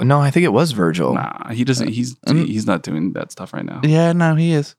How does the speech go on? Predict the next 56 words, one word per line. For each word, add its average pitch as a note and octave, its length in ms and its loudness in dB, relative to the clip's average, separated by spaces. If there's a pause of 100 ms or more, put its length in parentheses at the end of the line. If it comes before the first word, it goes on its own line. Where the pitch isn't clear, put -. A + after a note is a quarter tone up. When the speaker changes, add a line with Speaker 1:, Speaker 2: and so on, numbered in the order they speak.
(220)
Speaker 3:
He D3 140 2
Speaker 1:
In D#3+ 80 4
My C#3 80 6
Speaker 3:
definitely C3+ 140 2
is. C3 60 4
Speaker 1:
Feelings B2 320 2
Challenge A#2 420 2
as G2+ 140 2
of F#2+ 100 -4
this G2 180 -2
moment F#2+ 320 2
Speaker 3:
He D3 80 4
Speaker 1:
has C#3 80 4
Speaker 3:
is. C3 60 0
Speaker 1:
five G#2 200 4
hundred G2 320 -2
fifteen F#2+ 400 -2
million F2+ 260 2
streams. F2 600 -2 (560)
Wow. F#2 520 0 (200)
Uh, - 680 -6
Speaker 3:
You G3 100 6
know A3+ 120 2
what A3+ 100 4
I G3 40 6
Speaker 1:
God's E3 200 6
Speaker 3:
mean? F#3 140 2
Speaker 1:
Plan G2 200 2
has G2 160 2
Speaker 3:
The E3+ 80 4
numbers F#3 480 4
are D#3 40 0
so D#3+ 340 2
bad. A#2+ 360 2
Speaker 1:
one G2+ 200 4
billion. F2+ 340 2 (120)
Speaker 3:
The, C#3 100 2
sorry, B2+ 280 2
the A2+ 60 -2
numbers D3+ 300 2
are B2+ 40 -2
so C3 240 2
big. A2 500 -2 (560)
The A2 80 0
so-, - 280 2
the A#2+ 120 2
record B2 360 2
is G#2 80 -2
so G#2+ 240 0
bad. G2 420 -2 (180)
Something A#2 440 0
to A#2 140 -2
me A2 220 2
doesn't G2 220 -2
make D2+ 180 -4
sense. - 380 -8